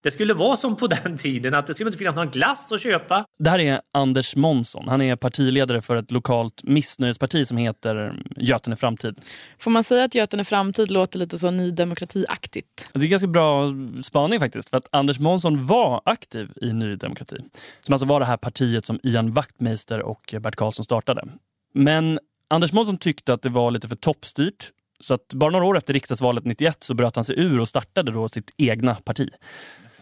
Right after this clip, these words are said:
Speaker 2: Men i alla fall, tillbaka till medeltidens värld. Den här parken skulle alltså vara the real deal. Det skulle vara medeltiden på riktigt.
Speaker 1: Inget kaffe och te fanns ju inte på den tiden, utan det skulle vara, man skulle kunna köpa något som heter dyvatten.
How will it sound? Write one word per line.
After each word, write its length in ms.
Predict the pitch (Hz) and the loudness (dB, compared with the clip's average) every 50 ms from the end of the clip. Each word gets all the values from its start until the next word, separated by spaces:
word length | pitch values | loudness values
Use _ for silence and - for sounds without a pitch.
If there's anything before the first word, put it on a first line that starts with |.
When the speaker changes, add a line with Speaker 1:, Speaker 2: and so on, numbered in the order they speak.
| - - - - _ _ - | -20 -20 -20 -20 _ _ 2
Speaker 2:
Men 220 | 160 185 180 165 | 2 2 4 2
i 40 | 156 | 2
alla 120 | 135 120 | 2 0
fall, 120 | - - - | 0 -2 -2
tillbaka 360 | - 156 180 170 - - 135 | 0 2 2 2 2 0 0
till 120 | - 131 | 0 2
medeltidens 500 | 127 127 120 113 110 - 110 113 117 110 | 2 2 2 0 -2 -4 -2 -2 -2 0
värld. 160 | 117 101 98 - - - _ _ _ _ _ _ _ _ - | 0 -2 -2 -4 -10 -20 _ _ _ _ _ _ _ _ 0
Den 80 | 151 160 | 2 2
här 80 | 185 | 2
parken 380 | 165 156 143 - - 127 123 - _ _ - | 2 2 0 0 -2 -2 -4 -4 _ _ -12
skulle 280 | - - - 147 135 | -6 0 2 2 2
alltså 120 | 127 123 123 | 2 2 2
vara 200 | 127 120 117 117 | 2 2 2 2
the 80 | 123 | 0
real 420 | 120 120 123 139 139 135 131 127 - - | 0 2 4 4 4 4 2 2 -2 -4
deal. 380 | - 131 123 143 113 101 92 110 | -4 -2 0 2 2 0 -2 -6
Det 80 | 127 - | -6 -2
skulle 180 | - 156 139 | 2 2 4
vara 180 | 131 123 117 - _ | 4 4 2 0 _
medeltiden 1200 | - 131 131 147 160 160 147 135 127 127 123 117 - - 170 160 151 143 131 123 117 113 110 113 117 - _ _ _ _ _ _ _ - - | 0 2 4 4 6 6 4 4 4 2 0 0 0 0 2 2 2 2 2 0 0 0 0 -2 -4 -6 _ _ _ _ _ _ _ -6 -4
på 80 | 120 | 0
riktigt. 680 | 113 127 131 - - - - 131 - - - - - - _ _ _ _ - | 2 2 2 0 -2 -10 -8 -8 -8 -8 -8 -16 -18 -18 _ _ _ _ -6
Speaker 1:
Inget 360 | - 170 156 139 143 - - | -4 -2 -2 -2 -4 -4 -2
kaffe 460 | - 180 220 220 - - - - 139 | -2 -2 -2 -2 -4 -10 -6 0 2
och 180 | 170 208 208 - | 2 2 0 -2
te 340 | - 226 226 277 277 240 190 | -2 0 2 4 4 2 2
fanns 300 | - 170 151 147 131 151 | 2 0 0 0 2 0
ju 40 | |
inte 120 | 147 127 117 | 0 0 2
på 60 | 131 | 2
den 160 | 127 117 113 | 2 0 0
tiden, 280 | 107 117 110 101 110 120 | 0 0 0 0 0 0
utan 140 | 117 135 135 | 0 0 0
det 80 | 127 | 0
skulle 140 | 135 170 170 | 0 0 2
vara, 220 | 160 160 151 147 - - - - - - - | 2 2 2 0 -2 -8 -18 -18 -16 -8 -2
man 120 | 156 165 | -2 -2
skulle 260 | 165 - 180 185 196 | -2 0 0 0 0
kunna 340 | 190 190 - - - 202 196 | 0 -2 -6 -2 0 0 0
köpa 240 | 170 226 202 160 185 | 2 0 0 2 2
något 100 | 175 160 | 0 0
som 80 | - 170 | 0 0
heter 180 | 143 - 151 | 0 2 0
dyvatten. 1120 | 143 139 147 220 226 220 170 131 113 107 101 113 170 247 - - - - - 98 95 95 | 0 0 2 2 2 2 2 0 0 0 2 2 2 0 0 -4 -10 -6 -6 -6 -6 -6